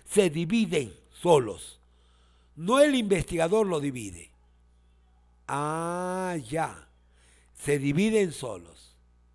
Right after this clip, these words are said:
Y de ahí salen los representantes. Este es el tercer caso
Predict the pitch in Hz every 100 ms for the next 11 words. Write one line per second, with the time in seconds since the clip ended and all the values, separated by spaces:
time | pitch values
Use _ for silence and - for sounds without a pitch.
0 | _ _ _ _ 202 196 180 185 262 226
1 | 110 - - 185 190 196 185 156 127 117
2 | 110 104 101 95 - 85 _ _ _ _
3 | _ _ _ _ _ _ 226 233 208 -
4 | 151 - 131 117 135 107 - 240 233 226
5 | - _ - - _ - 214 175 - 147
6 | 151